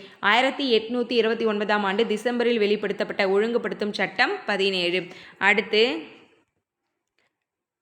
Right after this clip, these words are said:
கூட்டு பொறுப்புடைமை பற்றிய கீழ்வரும் கருத்துக்களை கருதுக. அவற்றிலிருந்து சரியான விருப்ப விடையை தெரிவு செய்க. இதுல வந்து பாத்தீங்கன்னா, ஏ, அதுக்கப்புறம் ஆர் இரண்டும் சரி, சரியான விளக்கமும் சொல்லியிருக்காங்க.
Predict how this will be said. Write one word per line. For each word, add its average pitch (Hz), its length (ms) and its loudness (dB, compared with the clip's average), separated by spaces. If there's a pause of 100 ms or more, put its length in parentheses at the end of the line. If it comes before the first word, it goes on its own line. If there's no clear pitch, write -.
(260)
கூட்டு 330 360 -2
பொறுப்புடைமை 240 680 4
பற்றிய 233 380 2
கீழ்வரும் 254 480 2
கருத்துக்களை 214 560 2
கருதுக. 190 640 2
அவற்றிலிருந்து 240 800 0
சரியான 247 720 2
விருப்ப 233 400 2
விடையை 214 500 4 (300)
தெரிவு 247 260 4
செய்க. 220 340 -2
இதுல 214 220 2
வந்து 226 180 0
பாத்தீங்கன்னா, 214 720 2
ஏ, 262 440 4 (340)
அதுக்கப்புறம் 226 460 4
ஆர் 214 260 8
இரண்டும் 226 400 4
சரி, 240 420 0
சரியான 233 420 2
விளக்கமும் 233 580 0
சொல்லியிருக்காங்க. 202 640 2